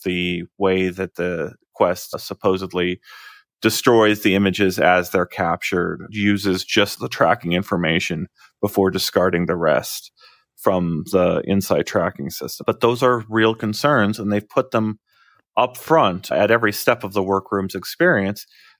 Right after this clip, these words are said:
because we do have this kind of, like, platform war situation going on where certain people just don't trust Facebook with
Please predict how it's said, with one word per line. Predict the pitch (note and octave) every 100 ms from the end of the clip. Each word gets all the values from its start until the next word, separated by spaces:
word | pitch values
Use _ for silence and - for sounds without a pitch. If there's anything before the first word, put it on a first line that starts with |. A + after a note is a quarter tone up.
| -
because | A#2+ B2+ A#2+
we | A2+
do | B2+ D3
have | C3 A2 G#2+
this | A2 -
kind | A2+ G#2+
of, | A2+
like, | A2 G#2+ G#2+ - _ - - _ _ _ _ -
platform | B2 B2 C3+ - B2+ A#2+ G#2 G#2
war | A2+ B2
situation | C3 C3+ A#2+ A2+ A#2 F3+ - A2+
going | F#2+ F2 F2 E2+
on | F#2 F#2+ F2+ G2+
where | G2 G2 G2+ _ _ _ - _ -
certain | - C#3 B2
people | - C3+ C#3+ C3+
just | B2 B2+ - _ _ _ _ _ _ _ -
don't | A#2+ B2 -
trust | - - D#3 D3 - -
Facebook | A2+ G#2 - - A2 - F#2+ -
with | A2+ B2 -